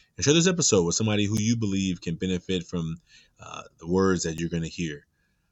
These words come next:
Um, as we're gonna kick off twenty twenty-two, we're gonna be talking to men from around the world. Um, there's many, many countries we've not talked to men from yet.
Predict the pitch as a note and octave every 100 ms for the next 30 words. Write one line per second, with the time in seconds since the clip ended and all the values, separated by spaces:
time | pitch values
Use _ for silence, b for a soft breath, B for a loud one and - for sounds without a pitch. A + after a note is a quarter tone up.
0 | _ _ _ _ _ - E2 E2 A2 G#2
1 | G#2+ G2 F2+ - - - A2 G2 A2 G#2
2 | G#2+ G2 - A2+ A2+ G#2+ G#2+ G#2 G2 F#2
3 | F#2 F#2 - B - G#2+ G2+ G2+ F2+ F2
4 | F#2+ G2+ G2 F#2 F2 E2 F2+ F#2+ F#2+ F#2
5 | F2+ G#2+ G2+ D2 - B B B B B
6 | - C#2+ D2+ E2 F2+ A2 A2 - G#2 B2+
7 | C3 A2+ A2 - F2+ E2+ F2 F#2 F#2 -
8 | F#2+ - F#2 F2+ F2 - F2 F2 F2 E2+